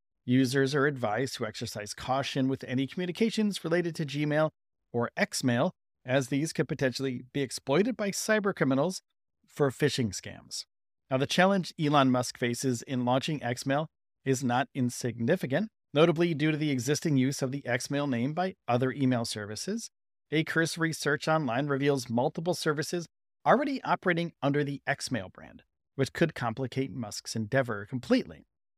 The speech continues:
And despite these hurdles, Musk's track record and financial resources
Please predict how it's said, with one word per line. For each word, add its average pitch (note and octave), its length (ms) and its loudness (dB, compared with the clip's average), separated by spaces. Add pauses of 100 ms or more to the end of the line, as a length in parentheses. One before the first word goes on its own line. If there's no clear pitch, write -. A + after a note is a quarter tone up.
(140)
And C3+ 80 0
despite C3 340 0
these D#3+ 180 -2
hurdles, D#3+ 360 -4
Musk's - 380 -4
track C3 320 2
record D#3 320 2
and D3 140 -4
financial C#3 360 0
resources D3+ 600 -2